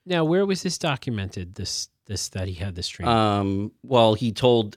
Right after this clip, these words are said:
Speaker 2: one of his friends,
Speaker 1: He told his
Speaker 2: Wa-,
Speaker 1: friend.
Speaker 2: Ward Hill Lehman,
Speaker 1: Wow.
Speaker 2: that it's been, it was bothering him. It strangely annoyed him ever since.
Speaker 1: Wow.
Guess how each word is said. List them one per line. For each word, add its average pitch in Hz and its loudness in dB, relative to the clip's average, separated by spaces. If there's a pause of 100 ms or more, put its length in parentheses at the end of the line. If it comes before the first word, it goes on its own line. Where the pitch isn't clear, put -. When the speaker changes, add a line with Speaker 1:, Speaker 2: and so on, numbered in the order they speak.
(120)
Speaker 2:
one 113 2
of 104 0
his 95 0
friends, 101 0
Speaker 1:
He 110 -6
told 101 -4
his 104 -4
Speaker 2:
Wa-, 110 4
Speaker 1:
friend. 101 -6
Speaker 2:
Ward 110 2
Hill 101 2
Lehman, 101 2
Speaker 1:
Wow. 131 -2 (220)
Speaker 2:
that 95 2
it's 87 -8
been, 95 -2
it 107 4
was 92 -2
bothering 95 2
him. 87 -2 (140)
It 101 -2
strangely 117 2
annoyed 101 0
him 87 -4
ever 90 -2
since. 101 -2
Speaker 1:
Wow. 107 -6